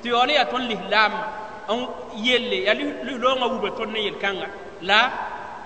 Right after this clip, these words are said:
wa tɩ yaa, wa sẽn yeela wẽna maan d fãa gil kɛp segl sõngo. Kazalika wotoon n bala. Nabiyaamã alayhi salatu wassalam, n na n wilg lislaam pa sõma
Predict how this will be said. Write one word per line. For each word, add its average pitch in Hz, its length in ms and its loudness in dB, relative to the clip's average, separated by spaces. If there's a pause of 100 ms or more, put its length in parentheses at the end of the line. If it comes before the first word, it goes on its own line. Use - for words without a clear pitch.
(500)
wa 214 140 2
tɩ 233 160 -2
yaa, 208 200 4 (440)
wa 220 340 6
sẽn 226 160 0
yeela 175 240 -2
wẽna 208 200 0
maan 190 200 -2
d 190 60 -8
fãa 185 200 -2
gil - 180 -10
kɛp 180 160 -8
segl 175 300 -6
sõngo. 139 300 -12 (320)
Kazalika 233 520 2
wotoon 214 420 0
n 202 40 -4
bala. 160 200 0 (760)
Nabiyaamã 226 580 2
alayhi 202 160 2
salatu 190 380 -2
wassalam, 165 380 -4 (300)
n 202 120 -4
na 254 180 6
n 254 100 -2
wilg 214 180 -2
lislaam 202 420 0
pa 240 100 0
sõma 220 360 -4